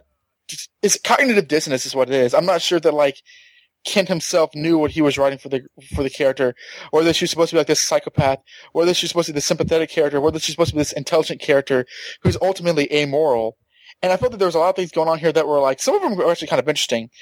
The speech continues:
I actually personally really like the idea that, like, somebody just has the, that has,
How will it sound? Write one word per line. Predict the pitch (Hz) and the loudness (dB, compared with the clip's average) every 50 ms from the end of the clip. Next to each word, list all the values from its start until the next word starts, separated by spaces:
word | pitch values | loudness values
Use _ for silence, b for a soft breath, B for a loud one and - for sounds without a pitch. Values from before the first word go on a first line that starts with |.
| B B B B - | B B B B -2
I | 156 196 | 0 0
actually | 247 311 - 226 190 - | 0 0 0 -2 -2 0
personally | - 185 185 - - 170 156 | 0 -2 -2 0 -2 -4 -4
really | 139 131 151 175 170 | 0 0 0 2 2
like | 147 143 147 151 | 2 2 0 0
the | - 156 143 | 0 0 2
idea | 135 131 131 135 143 147 143 | 2 2 0 0 0 2 2
that, | 151 127 | 0 0
like, | 127 127 123 127 - - _ b b b b b b b | 2 2 2 2 0 -6 _ b b b b b b b
somebody | - - - 185 175 170 165 165 156 | -4 0 0 2 2 2 2 2 2
just | 156 156 - | 0 -2 0
has | 180 165 156 156 | 0 0 0 0
the, | 156 139 | -2 -4
that | 139 139 143 143 | -2 -2 -2 0
has, | 156 156 151 147 139 - - | 2 0 0 0 -2 -8 -12